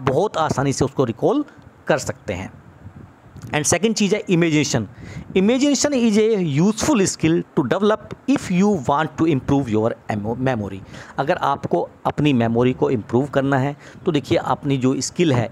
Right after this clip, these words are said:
imagination की, सोचिए, उसके बारे में पहले associate कीजिए,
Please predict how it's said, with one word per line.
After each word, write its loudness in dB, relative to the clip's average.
imagination 2
की, -8
सोचिए, 0
उसके -2
बारे 0
में 0
पहले 0
associate 0
कीजिए, 2